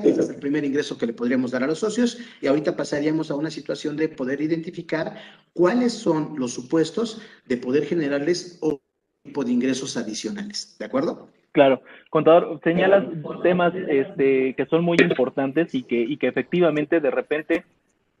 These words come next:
Speaker 2: contrario a la naturaleza de cualquier empresa que efectivamente es la generación de utilidades, tenemos, eh, empresas que,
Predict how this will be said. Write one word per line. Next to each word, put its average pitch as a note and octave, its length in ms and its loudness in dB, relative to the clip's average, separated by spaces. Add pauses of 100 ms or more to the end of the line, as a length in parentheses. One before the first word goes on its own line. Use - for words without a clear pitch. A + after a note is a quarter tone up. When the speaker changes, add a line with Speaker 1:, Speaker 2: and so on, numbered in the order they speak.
(140)
Speaker 2:
contrario E3 460 4
a - 20 6
la E3 100 6
naturaleza C#3+ 500 0
de D3 80 2
cualquier B2+ 340 0
empresa D3 360 -2
que A2+ 120 -6
efectivamente C#3+ 640 0
es C3 100 -4
la B2+ 120 -2
generación A#2+ 480 -6
de C3+ 60 0
utilidades, B2 600 -4 (500)
tenemos, D#3+ 460 0 (140)
eh, B2+ 420 0
empresas C#3+ 540 2
que, A#2+ 240 0